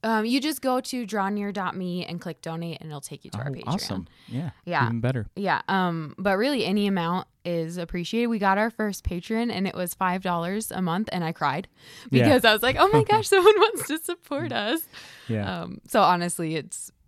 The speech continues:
Speaker 1: any, any amount we truly do appreciate.
Speaker 2: And we truly are incredibly thankful. I mean, that's, that's the thing with this. This is really kind of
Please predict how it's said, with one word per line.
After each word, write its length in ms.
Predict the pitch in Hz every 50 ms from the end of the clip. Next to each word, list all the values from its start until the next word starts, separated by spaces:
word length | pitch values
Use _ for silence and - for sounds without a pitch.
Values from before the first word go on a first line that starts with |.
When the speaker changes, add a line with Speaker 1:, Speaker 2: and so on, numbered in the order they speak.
| _ -
Speaker 1:
any, 320 | - 175 180 170 160 -
any 240 | - 175 175 170 160
amount 300 | 160 156 156 151 147 151
we 120 | 156 160 165
truly 400 | - - - 160 156 147 147 147
do 220 | 151 147 139 139
appreciate. 440 | 151 - - 143 147 - - - -
Speaker 2:
And 260 | 135 135 127 123 127
we 100 | 131 143
truly 360 | 131 - - 135 127 120 117 110
are 220 | 107 107 107 107
incredibly 680 | 104 - 104 101 95 - - 123 117 110 101 110 107 98
thankful. 560 | - 107 104 98 - - 98 95 90 82 - _ _ -
I 60 | - 110
mean, 160 | 117 120 117
that's, 240 | 120 123 123 - -
that's 220 | - 127 127 -
the 100 | 156 139
thing 240 | - - 127 113 107
with 160 | 110 101 -
this. 300 | - 107 104 - - -
This 280 | - 107 107 - - -
is 200 | 107 101 104 104
really 220 | 110 113 107 107
kind 220 | - - 104 104
of 280 | 107 101 95 - -